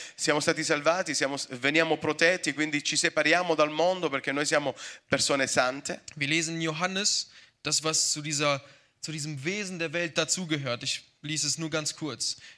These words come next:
Speaker 2: Selbstsüchtige Wünsche, die Gier nach allem, was in einem Auge fällt,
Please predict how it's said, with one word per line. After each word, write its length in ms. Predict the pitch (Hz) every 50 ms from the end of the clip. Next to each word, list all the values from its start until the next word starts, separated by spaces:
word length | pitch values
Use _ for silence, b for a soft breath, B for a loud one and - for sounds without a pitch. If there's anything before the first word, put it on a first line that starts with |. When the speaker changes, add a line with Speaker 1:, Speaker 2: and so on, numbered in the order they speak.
| B B
Speaker 2:
Selbstsüchtige 840 | - 139 - 175 190 202 - - - 185 - - 202 170 180 170 151
Wünsche, 520 | 175 185 185 170 - 180 175 175 185 175 _ _ _ _ b b b b 143 b
die 180 | 139 156 143
Gier 220 | 135 156 180 196 196
nach 260 | 190 185 143 139 -
allem, 280 | 160 185 196 190 180
was 160 | 175 185 - 180
in 120 | 185 175
einem 280 | - 170 180 180 180 170
Auge 300 | - 151 175 180 165 165
fällt, 480 | - - 170 165 165 160 160 - -